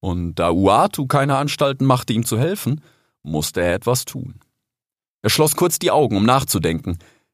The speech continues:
Da bemerkte er, dass er im Geiste noch immer Hels Schnauze auf der seinen spüren konnte. Dann richtete er sich auf und rief aus voller Brust: „Hey, wo hast du denn deine Manieren gelassen?“ Der Hirsch hielt inne und Uatu blickte plötzlich lächelnd von seinem Ast auf Rix herab.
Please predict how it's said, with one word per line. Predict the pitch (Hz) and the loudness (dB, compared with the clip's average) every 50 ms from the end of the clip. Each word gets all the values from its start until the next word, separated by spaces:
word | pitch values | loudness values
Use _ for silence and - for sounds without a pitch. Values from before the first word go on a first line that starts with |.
| _ _ _ _ _ _ _ _ - | _ _ _ _ _ _ _ _ -6
Da | 87 | -4
bemerkte | 80 78 - 85 82 90 101 - - - 117 | -2 0 0 2 2 2 0 -2 -4 -6 -4
er, | - - 76 160 156 | -4 -4 -4 -4 -4
dass | - - - | -6 -6 -4
er | - 65 | -4 -4
im | 87 90 | -2 0
Geiste | 80 87 82 101 120 120 - - 143 | 2 2 4 4 2 2 0 -2 -2
noch | 135 110 98 | -2 -2 -2
immer | - 95 107 113 123 | 0 0 2 2 2
Hels | 120 104 104 107 110 - - | 0 -2 -4 -6 -6 -8 -8
Schnauze | - - 64 52 - - - - 69 | -6 -6 -4 -6 -6 -8 -8 -8 -8
auf | - - | -4 -2
der | - 120 120 | -2 0 2
seinen | 131 117 110 87 85 82 | 2 2 2 2 0 0
spüren | 82 - - - 80 71 65 - - - | -2 -4 -4 -4 -4 -4 -4 -8 -12 -12
konnte. | - - - - - - - 85 - _ _ _ _ _ _ _ _ _ _ _ _ _ _ _ _ _ _ _ | -12 -12 -12 -12 -12 -14 -16 -16 -20 _ _ _ _ _ _ _ _ _ _ _ _ _ _ _ _ _ _ _
Dann | - 71 92 101 95 | -6 -2 -2 0 0
richtete | 85 101 101 - - 98 107 | 0 0 0 0 0 2 2
er | 95 95 95 | 2 2 0
sich | 87 82 - | 0 0 0
auf | 82 98 92 - | 0 0 0 0
und | 107 87 | -2 -2
rief | 98 104 92 - | -2 -4 -2 -2
aus | 98 101 - | -2 -2 0
voller | - 113 107 104 92 | 0 0 0 0 0
Brust: | 95 95 98 95 - - - _ _ _ - - - | 0 -2 -2 -2 -2 -6 -10 _ _ _ -20 -8 -2
„Hey, | - 269 285 311 320 320 320 302 262 214 143 214 - - | 0 2 2 4 4 4 4 2 2 0 -4 -6 -12 -4
wo | - 220 269 | 0 2 2
hast | 294 - - | 2 2 2
du | 302 | 2
denn | 302 294 | 2 4
deine | 285 285 294 294 | 4 4 4 2
Manieren | 285 285 285 285 311 330 330 302 294 | 2 2 2 2 0 0 0 0 0
gelassen?“ | 269 262 247 226 208 180 - - 156 123 98 92 - _ _ _ _ _ _ _ _ _ _ _ _ _ _ _ _ _ _ _ _ | 0 0 0 0 0 -2 -2 -2 -2 -2 -4 -4 -10 _ _ _ _ _ _ _ _ _ _ _ _ _ _ _ _ _ _ _ _
Der | 92 87 | 0 2
Hirsch | 82 92 87 87 87 - - | 2 2 2 0 0 -2 -2
hielt | - 127 127 - | 0 0 0 0
inne | 113 127 127 101 82 80 | 0 0 0 0 -2 -4
und | - - 76 76 - - - - | -8 -8 -8 -8 -10 -10 -12 -6
Uatu | - 82 78 73 87 90 - 101 | -2 0 2 2 2 2 0 0
blickte | 95 110 110 - 151 135 | 0 0 0 0 -2 -2
plötzlich | - - 85 - - - 120 - | 0 -2 -2 -2 -2 -4 -4 -2
lächelnd | 78 65 - - - 69 80 - | -2 -2 -2 -4 -6 -10 -8 -6
von | - 87 | -6 -4
seinem | 87 85 98 107 - | -2 -2 -2 -2 -2
Ast | - 85 - - - | -2 -4 -6 -2 0
auf | - 117 120 | 0 0 2
Rix | 135 127 127 - | 0 0 0 -2
herab. | - 90 80 - - - - | -4 -4 -6 -8 -10 -12 -16